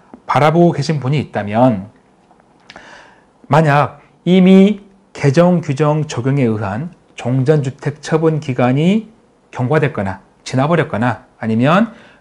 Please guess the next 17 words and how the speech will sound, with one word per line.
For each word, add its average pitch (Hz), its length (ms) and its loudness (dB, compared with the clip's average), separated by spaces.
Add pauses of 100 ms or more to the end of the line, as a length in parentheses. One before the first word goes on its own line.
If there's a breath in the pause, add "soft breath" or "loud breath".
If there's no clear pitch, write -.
(120)
경과 117 380 -4
후에 190 680 2 (180)
종전주택을 127 840 -8
처분했다면 127 1000 -2 (180)
이때는 156 580 -2 (440 loud breath)
기재부의 170 560 4
유권 131 300 -6
해석이 143 600 -4 (380 loud breath)
종전 131 560 -2
규정 117 480 -6
적용이 110 480 -6
되기를 131 580 -4 (260)
기대해야 127 440 -2
되고요. 101 600 -4 (800 loud breath)
어, 101 360 -6
아직 170 440 0
종전주택을 143 1000 -4